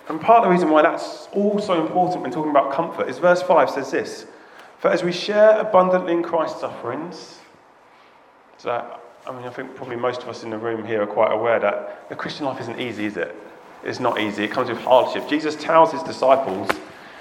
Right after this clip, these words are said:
that if the world hated me, it's gon-, they're, they're gonna hate you. Okay, so I don't wanna spend any more time on that bit right now, but then it says,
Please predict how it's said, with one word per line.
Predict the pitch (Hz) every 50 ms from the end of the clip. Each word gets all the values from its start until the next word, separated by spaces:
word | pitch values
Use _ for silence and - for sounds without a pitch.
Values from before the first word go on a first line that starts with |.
| - -
that | 139 139
if | - -
the | 156 147
world | 160 180 180 185 185
hated | - 175 170 170 165 160
me, | 156 160 175 156 127 117 135 165 165 - - -
it's | 143 151 -
gon-, | - 156 160 156
they're, | 151 147
they're | 156 156 151 156 147
gonna | 147 - 151 147 143
hate | 143 135 127 113 135
you. | 139 113 90 92 95 - - - - - - - _ _ _ _ _ _ _ _ _
Okay, | - - 151 170 165 160
so | 160 156 156 156
I | - - -
don't | - 127 135
wanna | 147 143 147
spend | 147 147 151 135
any | 139
more | 139 135 131
time | 127 135 139 131 123
on | 117
that | 127 127 127
bit | 131 -
right | 120 147 143 135
now, | 135 117
but | 98 - 120 123 - - - - - - 156
then | 160 160 156
it | 151
says, | - 151 147 147 143